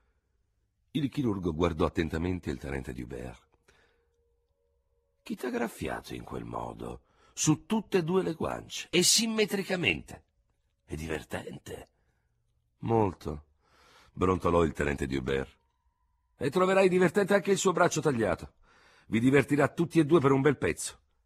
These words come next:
Il dottore fu colpito e impressionato dall'improvvisa asprezza di tono del tenente Dubert.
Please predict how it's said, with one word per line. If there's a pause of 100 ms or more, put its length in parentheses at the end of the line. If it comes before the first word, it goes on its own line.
(840)
Il
dottore
fu
colpito (180)
e
impressionato
dall'improvvisa
asprezza
di
tono
del
tenente
Dubert.